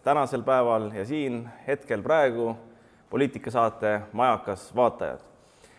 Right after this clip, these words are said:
Käes on järjekordne saade ja täna olen stuudiosse kutsunud Märt Riineri. Ma ei tea, miks, aga kargas pähe selline mõte, et Märdiga peaks rääkima ja peaks rääkima just sellisel teemal, seda on küll võib-olla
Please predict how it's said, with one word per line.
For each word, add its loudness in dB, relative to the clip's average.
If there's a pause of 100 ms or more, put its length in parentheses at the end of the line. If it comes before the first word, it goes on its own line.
(120)
Käes 6
on 0
järjekordne 4
saade 4
ja 0
täna 2
olen 2
stuudiosse -4
kutsunud -8 (560)
Märt 0
Riineri. 2 (680)
Ma 6
ei 8
tea, 8
miks, -2
aga 8 (340)
kargas 4
pähe 2
selline 0
mõte, 2 (200)
et -6
Märdiga 0
peaks 0
rääkima 0 (520)
ja -8
peaks 0
rääkima 2
just -4 (640)
sellisel 0
teemal, 0 (200)
seda -6
on -8
küll -2
võib-olla -4